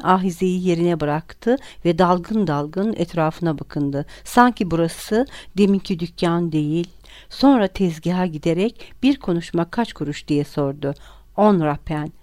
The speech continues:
"Sadece on rapen mi?" Kadın nikel parayı parlatarak, "Yeter derecede pahalı." dedi. "Sigaranızı unuttunuz." "Ha, sahi." Kern sokağa çıktı. "Şimdi koşmayacağım." diye aklından geçirdi. Sokakta koşan insan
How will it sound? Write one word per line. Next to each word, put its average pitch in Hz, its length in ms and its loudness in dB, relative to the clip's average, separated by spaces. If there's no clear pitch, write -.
"Sadece 214 540 2
on 202 260 -2
rapen 151 380 -4
mi?" 143 200 -6
Kadın 180 500 0
nikel 214 340 0
parayı 165 360 -2
parlatarak, 165 720 -2
"Yeter 202 500 2
derecede 156 500 0
pahalı." 175 560 -2
dedi. 143 360 -4
"Sigaranızı 170 640 2
unuttunuz." 165 640 -2
"Ha, 240 420 2
sahi." 160 640 -4
Kern 208 300 4
sokağa 180 420 -4
çıktı. - 540 -10
"Şimdi 269 360 6
koşmayacağım." 143 960 -2
diye 143 180 0
aklından 143 600 -4
geçirdi. 147 500 -8
Sokakta 180 520 -2
koşan 156 520 -4
insan 170 500 -4